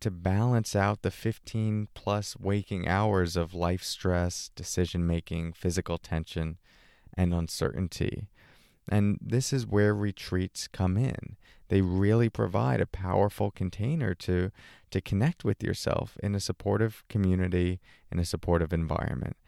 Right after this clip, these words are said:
And what's cool about this is that it's going to be an online retreat. So instead of retreating from your life, you're going to be retreating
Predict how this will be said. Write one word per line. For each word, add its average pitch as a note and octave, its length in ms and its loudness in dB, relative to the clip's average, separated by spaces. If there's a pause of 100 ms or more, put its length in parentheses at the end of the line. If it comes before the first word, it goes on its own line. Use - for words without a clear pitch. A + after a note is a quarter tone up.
(440)
And G#2 280 4
what's A2 300 -2
cool G3+ 400 0
about G3 300 2
this - 720 0 (340)
is A2+ 180 4
that A#2+ 120 6
it's A2+ 120 -6
going C3 260 4
to B2 80 0
be A#2+ 180 2
an A#2+ 120 0 (200)
online A2+ 680 2
retreat. - 640 -8
So G#2+ 160 0
instead C#3+ 240 4
of E3+ 120 0
retreating C3+ 520 0
from D3 420 0
your C3+ 160 2
life, - 360 -2
you're A2+ 100 0
going C3+ 240 2
to C3+ 40 -2
be C3 140 2
retreating A#2+ 580 0